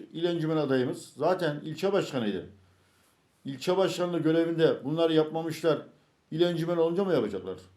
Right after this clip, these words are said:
Ya da sizleri tehditle mi bu işi yapacaklar? Hiçbir kimseden korkmanızı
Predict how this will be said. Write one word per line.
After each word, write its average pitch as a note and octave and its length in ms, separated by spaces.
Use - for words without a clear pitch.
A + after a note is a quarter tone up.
Ya C3+ 140
da E3 100
sizleri E3 600
tehditle F#3+ 480
mi D#3+ 180
bu C3 80
işi A#2 180
yapacaklar? G2+ 420
Hiçbir E3+ 420
kimseden D#3+ 480
korkmanızı D#3 800